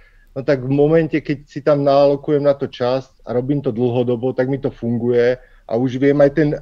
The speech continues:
aj ten svet okolo mňa sa začína trošku tomu prispôsobovať, už sa mi to nerozhadzuje. Pokiaľ sa snažím ako každý deň do toho nacpať veci, ale neviem kedy, no tak, e, sa z toho nikdy nedostanem.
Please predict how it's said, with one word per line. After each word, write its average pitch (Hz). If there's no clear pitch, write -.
aj 135
ten 170
svet 165
okolo 175
mňa 160
sa 156
začína 147
trošku 143
tomu 160
prispôsobovať, 139
už 127
sa 151
mi 143
to 139
nerozhadzuje. 110
Pokiaľ 139
sa -
snažím 156
ako 156
každý 156
deň 147
do 156
toho 160
nacpať 143
veci, 127
ale 143
neviem 151
kedy, 139
no 135
tak, -
e, 135
sa -
z -
toho 147
nikdy 143
nedostanem. 117